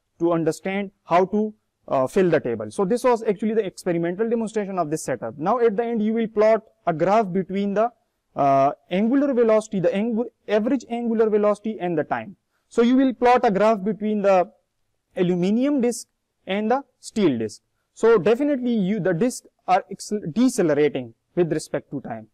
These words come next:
So because the counter value is not constant, when I rotate the first disc,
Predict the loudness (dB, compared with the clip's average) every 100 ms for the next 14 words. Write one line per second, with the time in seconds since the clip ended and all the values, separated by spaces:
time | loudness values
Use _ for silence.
0 | _ _ -4 0 2 2 0 _ _ _
1 | -4 -2 0 0 0 -2 -4 -4 -2 0
2 | -2 -2 -2 -2 -2 -4 -2 -6 -2 0
3 | 2 0 -2 0 -4 0 -2 0 -4 -4